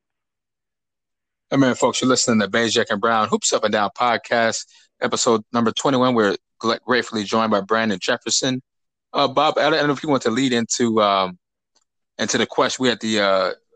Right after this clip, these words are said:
Facebook question or the social media question of the week about we, we try to make it towards Brandon and the Phoenix teams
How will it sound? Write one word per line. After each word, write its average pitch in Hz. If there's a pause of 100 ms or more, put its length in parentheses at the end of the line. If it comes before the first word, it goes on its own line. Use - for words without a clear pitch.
Facebook 127
question 127
or 110
the 104
social 120
media 123
question 110
of 104
the 104
week 117 (400)
about 110
we, 113
we 117
try 139
to 127
make 120
it 110
towards 123
Brandon 113
and 101
the 95
Phoenix 131
teams 104